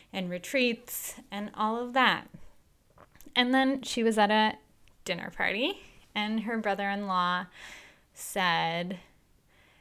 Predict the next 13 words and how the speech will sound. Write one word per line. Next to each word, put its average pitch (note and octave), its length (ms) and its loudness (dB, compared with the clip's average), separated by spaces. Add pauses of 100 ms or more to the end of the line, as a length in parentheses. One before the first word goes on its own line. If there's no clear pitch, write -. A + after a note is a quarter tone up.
(120)
the A3+ 420 6
ba-, A3+ 300 -2
the G#3 300 0
conversation B3+ 720 0
was F3+ 160 -6
about F3 440 -4
how, F#3 360 0
like, F3 320 -6 (920)
someone G3+ 540 -6
at F3 200 -6
some F#3 240 -6
party E3+ 360 -4
had E3 180 -10